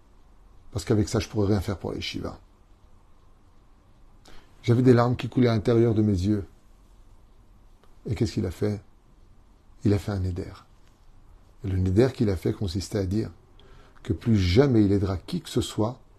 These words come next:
tant que quelqu'un n'aura pas pris de bon cœur cette pièce qu'il avait donnée, qui à l'époque, quarante ans en arrière, était toute sa fortune.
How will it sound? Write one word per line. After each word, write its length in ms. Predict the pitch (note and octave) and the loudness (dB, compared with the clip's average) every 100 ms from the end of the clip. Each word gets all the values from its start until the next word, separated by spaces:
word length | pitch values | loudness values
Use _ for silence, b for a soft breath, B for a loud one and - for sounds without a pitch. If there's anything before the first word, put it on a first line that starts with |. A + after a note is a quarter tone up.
| - | -6
tant 120 | B2 | -6
que 120 | - | -4
quelqu'un 400 | G2 A2+ G#2 A2 | -4 -4 -4 -2
n'aura 220 | G#2 G2 G2 | -2 -4 -6
pas 80 | |
pris 180 | G2+ A2 | -6 -4
de 80 | G2 | -2
bon 220 | F2 A2+ | 0 -2
cœur 340 | - G2 G2+ - | -2 -4 -4 -6
cette 240 | G#2 - | -8 -4
pièce 240 | A2+ G#2+ | -2 -2
qu'il 200 | - B2+ | -4 -8
avait 140 | G2+ G#2 | -4 -2
donnée, 300 | G2 G#2+ A2+ | -2 -2 -6
qui 180 | - F#2+ | -8 -6
à 60 | |
l'époque, 540 | F2+ - D3+ - - b b b - | -6 0 0 0 -6 b b b -6
quarante 360 | A#2+ A2+ A2 A2 | -2 -2 -2 -6
ans 60 | |
en 80 | G2+ | -6
arrière, 400 | F#2 F#2 G#2+ G2+ b b - - | -4 -2 -2 -4 b b -16 -12
était 200 | F2+ F#2+ | -8 -6
toute 280 | - B2 | -4 -4
sa 100 | G2 | -4
fortune. 400 | F#2+ - - A2 | -10 -12 -12 -12